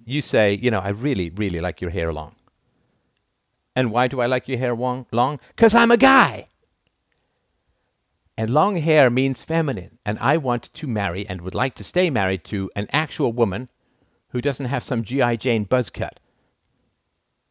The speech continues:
Doesn't have some short at the back, Karen sideswept hairdo from hell. Yes,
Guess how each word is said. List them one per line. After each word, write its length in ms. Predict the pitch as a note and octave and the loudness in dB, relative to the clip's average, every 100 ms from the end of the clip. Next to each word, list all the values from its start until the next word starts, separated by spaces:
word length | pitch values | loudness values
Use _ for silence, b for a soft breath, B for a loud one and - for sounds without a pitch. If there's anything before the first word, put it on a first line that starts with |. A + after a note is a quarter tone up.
| _ _ _ _ | _ _ _ _
Doesn't 240 | D3+ D3+ | 0 0
have 180 | C3 C#3 | -2 -2
some 440 | - C#3+ A2+ G#2+ G#2 _ _ _ _ _ _ _ _ _ _ _ | 0 -2 0 -2 -6 _ _ _ _ _ _ _ _ _ _ _
short 360 | - E3+ D3 | -6 0 0
at 80 | D3 | 0
the 80 | G#2+ | 0
back, 300 | B2+ B2 B2+ _ _ | 2 2 -2 _ _
Karen 460 | - D3 C3+ A#2 G2+ | -2 4 4 2 -4
sideswept 720 | - C3 B2 A#2+ - A#2 - | -2 0 0 -2 -2 -2 0
hairdo 320 | B2+ A2+ A2 | 0 2 0
from 140 | G2+ | -2
hell. 200 | G2+ F2+ _ _ _ _ _ | -4 -6 _ _ _ _ _
Yes, 360 | C#3 C#3 - | 0 2 2